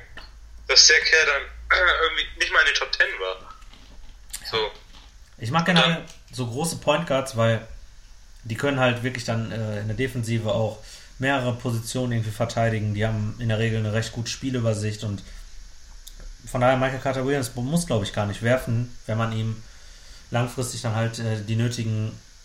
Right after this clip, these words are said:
Speaker 2: Spieler an, äh, an die Seite stellt. Und mit einem Nerlens Noel in der Mitte und vielleicht ein Jabari Parker jetzt in, im Draft.
Speaker 1: Oder ein Wiggins, wenn sie es wirklich irgendwie schaffen sollten.
Speaker 2: Ja,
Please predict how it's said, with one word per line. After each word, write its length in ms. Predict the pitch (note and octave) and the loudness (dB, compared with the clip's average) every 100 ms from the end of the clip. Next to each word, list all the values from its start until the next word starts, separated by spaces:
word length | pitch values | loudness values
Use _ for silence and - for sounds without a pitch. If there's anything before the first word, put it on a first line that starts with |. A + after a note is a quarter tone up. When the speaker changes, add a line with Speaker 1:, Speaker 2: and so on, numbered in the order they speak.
| - | -16
Speaker 2:
Spieler 360 | - - C#3 A#2 | -10 -2 2 2
an, 220 | G#2+ G#2 | 2 -2
äh, 40 | |
an 260 | A2 G#2 G2+ | -2 0 0
die 60 | G2 | -2
Seite 220 | G2 - | -2 -2
stellt. 260 | - G2 | -4 -2
Und 80 | G2+ | 0
mit 100 | G#2 | 0
einem 100 | G#2 | 2
Nerlens 340 | A2+ A#2+ A#2 A#2+ | 4 4 2 2
Noel 180 | A#2 | 4
in 80 | A#2 | 4
der 100 | A2 | 4
Mitte 280 | A2 A#2+ B2+ | 2 0 0
und 120 | A2 | 0
vielleicht 380 | - A#2 A#2+ A#2+ | 4 6 6 6
ein 60 | A2+ | 4
Jabari 400 | G#2 A2+ A2+ G#2+ | 6 6 6 4
Parker 360 | B2 A#2+ C3+ | 4 4 4
jetzt 200 | A#2+ - | 2 0
in, 280 | A#2+ A2 G#2+ | 0 0 -2
im 260 | A2 A2 G#2 | -2 -2 2
Draft. 320 | G#2+ B2+ - - - - - - - | 4 4 0 -10 -14 -14 -14 -12 0
Speaker 1:
Oder 160 | C#3 C3 | 6 6
ein 80 | A#2+ | 8
Wiggins, 340 | D3 E3 D#3+ C3+ | 8 10 10 8
wenn 120 | C3+ | 8
sie 60 | - | 6
es 100 | C#3 | 6
wirklich 240 | D3+ C#3 | 6 8
irgendwie 300 | - C3 B2+ | 8 8 8
schaffen 320 | - C3+ C3+ | 8 8 2
sollten. 300 | B2+ C3+ - - - - | 2 2 2 -6 -16 -6
Speaker 2:
Ja, 240 | A#2 A2 | -4 -4